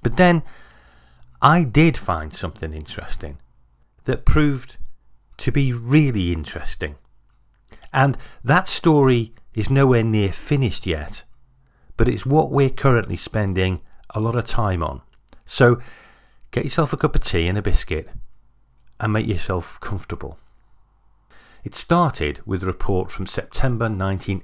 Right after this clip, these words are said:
eighty-two about a man called Malcolm Bolt. Malcolm Bolt had been found murdered. He was a businessman with reputedly some shady dealings.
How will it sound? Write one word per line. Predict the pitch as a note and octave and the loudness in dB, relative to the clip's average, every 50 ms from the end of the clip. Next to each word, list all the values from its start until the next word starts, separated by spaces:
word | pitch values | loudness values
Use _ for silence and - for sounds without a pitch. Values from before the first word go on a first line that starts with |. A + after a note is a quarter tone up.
| - - | -2 0
eighty-two | C3+ B2+ A#2+ - - - E2 D2+ - - - - - G2 D#2 D2 D2 - - - - - _ _ _ - - - - - - - | 0 0 0 -2 -6 -8 -8 -8 -8 -6 -4 0 0 0 0 -2 -4 -8 -12 -18 -20 -20 _ _ _ -20 -20 -20 -20 -20 -20 -2
about | - F#2+ G2+ | 0 0 2
a | A#2+ | 2
man | A#2 A#2 C#3 D3 A#2 D#2+ D2 D#2 E2+ F2 - - - - _ _ _ - | 2 4 4 4 4 2 0 -2 -4 -8 -10 -14 -20 -20 _ _ _ -12
called | - - G#2 F2+ - | -6 -4 -4 -2 -2
Malcolm | G2 G2 G#2 G#2+ G#2+ G2+ - - G#2+ G2+ G2 F#2+ - - - _ - - _ _ _ _ _ _ _ | -2 2 2 2 2 0 -2 -4 -4 -4 -4 -6 -8 -14 -20 _ -20 -20 _ _ _ _ _ _ _
Bolt. | G#2 F#2+ E2 D2+ - - - - - - - - - - - _ _ - _ _ _ _ _ _ _ _ _ _ _ - _ _ - - _ - | 2 2 2 2 -4 -10 -12 -12 -12 -12 -14 -16 -20 -20 -20 _ _ -20 _ _ _ _ _ _ _ _ _ _ _ -20 _ _ -20 -20 _ -8
Malcolm | - F2 E2 - F2 D#2 | -6 -6 -4 -4 -8 0
Bolt | - - - F2+ E2+ F2 - - - - - - - _ - - | 2 4 4 4 2 0 -4 -6 -10 -12 -14 -16 -20 _ -14 -8
had | G2+ F#2+ - | -8 -6 -4
been | A#2+ A#2 | -6 -6
found | - - - E2 D#2+ D#2+ D#2 D2+ - - | -6 -4 -2 -2 -2 -2 -4 -6 -6 -6
murdered. | F2 F2 G2 G#2+ G#2+ G2+ G2 E2+ D#2 D2+ - - - - - - _ _ _ _ _ _ _ - - | -4 0 0 0 0 0 0 -2 -4 -6 -6 -10 -16 -18 -20 -20 _ _ _ _ _ _ _ -8 -2
He | G2+ A2 | 0 0
was | A2+ G2+ B2 | 2 2 -2
a | A2 | -2
businessman | - A2+ F#2 - - E2+ - - E2+ D2+ D2 C#2 - - - _ _ _ _ _ _ _ _ _ _ | 0 -2 -2 -2 -6 -10 -8 -8 -8 -8 -10 -12 -16 -20 -20 _ _ _ _ _ _ _ _ _ _
with | A2 G#2+ G#2+ G#2+ A2 A2 - - - - - | 0 2 4 4 4 2 0 -4 -8 -2 -2
reputedly | A#2+ A#2+ - - - E3 C#3+ - - G2+ - D#2 D#2+ D#2+ D#2+ - - - - - - - | -2 -2 -2 -2 -2 -2 -2 0 -2 -4 -2 -2 -4 -4 -4 -6 -8 -14 -18 -20 -20 -20
some | - - - G2+ F#2 | -18 -8 -6 -4 -4
shady | - - - - A2 G2 G2 F2+ F2 E2+ E2+ E2 | -4 -4 -4 -2 0 0 0 0 -2 -4 -6 -4
dealings. | - E2+ E2 D#2+ D#2 D#2 D2+ D2 D2 D2 - - | -4 -2 -2 -2 -4 -6 -8 -10 -12 -14 -16 -18